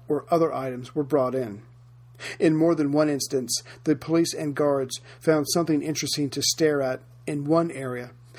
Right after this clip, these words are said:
as cows and other livestock were walked over the wall using planks in another section. Indeed, Nazi ideology was one thing, but money is money.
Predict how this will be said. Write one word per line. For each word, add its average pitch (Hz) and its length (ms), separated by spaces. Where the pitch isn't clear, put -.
as 147 160
cows 139 440
and 165 200
other 170 200
livestock 131 600
were 147 160
walked 143 520
over 156 260
the 147 120
wall 135 520
using 151 360
planks 131 400
in 143 120
another 131 320
section. - 440
Indeed, 143 520
Nazi 151 380
ideology 143 720
was 135 220
one 151 260
thing, - 300
but 131 100
money 127 460
is 131 200
money. 107 300